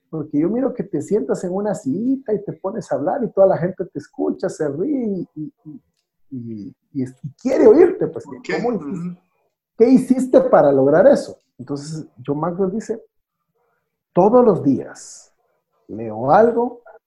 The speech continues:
Speaker 1: todos los días escribo algo,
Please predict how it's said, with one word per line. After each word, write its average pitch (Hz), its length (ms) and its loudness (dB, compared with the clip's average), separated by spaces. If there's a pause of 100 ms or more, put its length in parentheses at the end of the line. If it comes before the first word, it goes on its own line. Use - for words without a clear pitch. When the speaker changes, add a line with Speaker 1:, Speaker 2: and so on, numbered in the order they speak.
(640)
Speaker 1:
todos 196 300 4
los 165 200 0
días 117 460 -4 (120)
escribo 120 640 -4
algo, 214 540 0